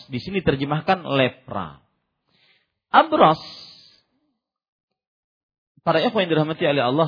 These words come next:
Subhanahu wa taala, lebih tepatnya bukan lepra. Abras adalah yaitu penyakit yang terkenal di, pada kulit.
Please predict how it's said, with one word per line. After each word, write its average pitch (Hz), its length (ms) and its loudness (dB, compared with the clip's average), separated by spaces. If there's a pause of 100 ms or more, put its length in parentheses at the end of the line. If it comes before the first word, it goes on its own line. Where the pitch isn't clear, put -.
Subhanahu 131 400 -4
wa 110 80 -12
taala, 127 640 -6 (1200)
lebih 165 640 0
tepatnya 185 560 -2
bukan 143 400 -4
lepra. 87 480 -10 (1600)
Abras 143 420 0 (140)
adalah 156 800 0 (800)
yaitu 190 800 -6 (400)
penyakit 202 560 -2 (320)
yang 147 400 -8
terkenal 160 1040 -6 (680)
di, 143 420 -10 (540)
pada 180 420 4
kulit. 131 400 -2